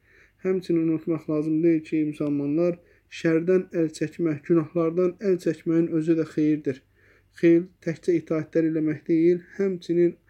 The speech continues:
asiliklərdən, günahlardan uzaqlaşmaq da xeyirdir. Allah Taala Quran-ı Kərimdə buyurur ki, "Ya eyyuhellezina amanu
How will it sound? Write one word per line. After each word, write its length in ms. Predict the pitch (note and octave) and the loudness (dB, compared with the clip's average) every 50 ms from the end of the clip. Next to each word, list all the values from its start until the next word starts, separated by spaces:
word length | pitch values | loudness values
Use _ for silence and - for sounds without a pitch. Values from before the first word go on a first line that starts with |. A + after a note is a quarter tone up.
| _ _ _ _ _ - | _ _ _ _ _ -8
asiliklərdən, 880 | E3 D#3+ D#3 - - E3+ E3 D#3+ - - E3+ D#3+ D#3+ E3+ F3 E3+ E3 E3 | -6 -6 -6 -4 -4 -4 -4 -4 -4 -2 -2 -2 -2 -2 -2 -2 -2 -2
günahlardan 640 | - E3 D#3+ D3 D3 D#3 D3 D3+ E3 E3+ E3+ E3+ | -4 -4 -6 -4 -4 -4 -4 -2 0 0 -2 -2
uzaqlaşmaq 720 | E3+ E3+ D#3 D3 D3+ - D#3+ D3+ D3 - D#3 D#3 D3+ D#3 - | -2 -4 -4 -4 -4 -6 -8 -8 -6 -4 -4 -4 -4 -6 -6
da 140 | - D#3 D#3+ F3 E3+ _ _ _ _ _ _ _ _ - | -6 -6 -6 -6 -8 _ _ _ _ _ _ _ _ -2
xeyirdir. 420 | - D#3 D#3 D3+ D3+ D3+ D3+ - _ _ _ _ _ _ _ _ - | 2 2 2 2 0 -2 -10 -12 _ _ _ _ _ _ _ _ -8
Allah 260 | D#3+ D#3+ F3+ F3 E3+ | -4 -4 -4 -4 -4
Taala 220 | - F3+ F3 E3+ E3 | -2 -2 0 0 0
Quran-ı 300 | E3+ E3+ F3 F3 F3 F3 | 0 0 0 0 0 0
Kərimdə 420 | F3 E3+ E3 E3 D#3+ D#3+ D#3+ E3 D#3+ | 0 -2 -2 -2 0 0 -2 -2 -2
buyurur 320 | D#3+ D#3 D#3 E3 F#3 F#3 F3+ | 0 0 0 0 0 0 -2
ki, 200 | - - G3+ G#3 G#3 G3 - _ _ _ _ _ _ _ _ _ _ _ _ _ _ _ _ _ _ _ _ _ _ _ _ _ _ _ _ - | -2 -2 -2 -2 -2 -4 -6 _ _ _ _ _ _ _ _ _ _ _ _ _ _ _ _ _ _ _ _ _ _ _ _ _ _ _ _ -8
"Ya 240 | - E3+ D#3+ D#3 D#3+ E3 | -2 0 2 2 2 0
eyyuhellezina 840 | E3 E3 E3 E3 D#3 D3+ E3 D#3+ D#3 D#3+ D#3 D#3+ E3+ E3+ E3 D#3+ D#3+ | 0 -2 -2 -2 -2 -2 -2 0 0 0 2 2 2 2 2 0 -2
amanu 280 | D#3+ D#3+ D#3+ D#3+ D#3+ | -2 -2 -2 -2 -4